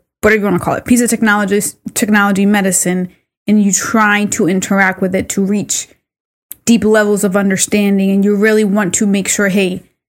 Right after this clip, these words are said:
I, I have sat with this and I am like, "All right, this is what I'm going through.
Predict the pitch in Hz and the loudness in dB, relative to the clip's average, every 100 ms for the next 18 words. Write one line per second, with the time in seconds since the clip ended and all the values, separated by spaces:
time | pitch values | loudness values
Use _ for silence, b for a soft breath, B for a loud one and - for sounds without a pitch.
0 | _ _ _ _ _ - 214 226 - 202 | _ _ _ _ _ 0 2 2 0 -2
1 | 233 - 302 269 214 190 - - - 175 | 0 0 -2 0 0 -2 -6 -6 -2 0
2 | 170 185 185 208 196 - - 196 208 233 | 0 0 0 0 0 0 -2 0 0 2
3 | 226 220 226 214 208 202 214 214 214 | 2 2 2 2 2 0 2 0 -2